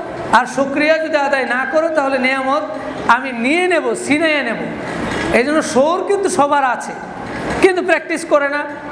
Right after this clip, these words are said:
আমি যা শুনলাম তেলাওয়াত, আমার কাছে খুবই ভালো লেগেছে, মাশাআল্লাহ।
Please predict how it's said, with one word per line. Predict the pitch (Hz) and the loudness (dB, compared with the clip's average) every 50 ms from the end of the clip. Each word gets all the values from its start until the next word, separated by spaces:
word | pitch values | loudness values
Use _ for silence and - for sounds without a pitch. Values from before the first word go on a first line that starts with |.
| - - - | -10 -2 0
আমি | 208 233 254 262 | 0 2 2 2
যা | 277 302 | 2 0
শুনলাম | 294 - 254 254 247 247 262 277 294 302 294 277 | 0 0 -2 -2 2 2 4 2 2 0 0 0
তেলাওয়াত, | 277 247 247 247 254 277 294 285 - | 2 2 4 4 4 2 0 0 -2
আমার | 262 254 254 262 | -2 -2 -2 0
কাছে | 247 277 - 302 | 0 0 -2 -2
খুবই | - - 277 349 370 | 0 2 2 2 4
ভালো | 359 302 285 285 | 4 4 4 4
লেগেছে, | 277 262 226 226 220 - | 0 0 0 -2 -2 -2
মাশাআল্লাহ। | 233 233 240 - 233 240 214 196 180 - | -2 -2 0 0 0 0 0 -2 -4 -4